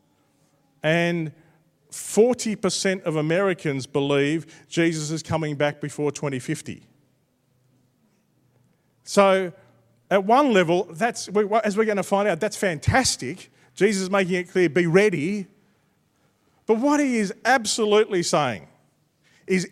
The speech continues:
anybody who thinks they know exactly how this is work, gonna work is full of it.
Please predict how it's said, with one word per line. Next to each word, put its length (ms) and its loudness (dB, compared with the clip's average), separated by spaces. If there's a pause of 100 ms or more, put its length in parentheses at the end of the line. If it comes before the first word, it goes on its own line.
anybody 720 0
who 220 0
thinks 500 -4
they 340 0
know 360 0
exactly 580 -4
how 220 0
this 200 -6
is 140 -12
work, 400 -6
gonna 180 -2
work 380 -4 (1040)
is 140 -6
full 180 0
of 100 0
it. 120 -16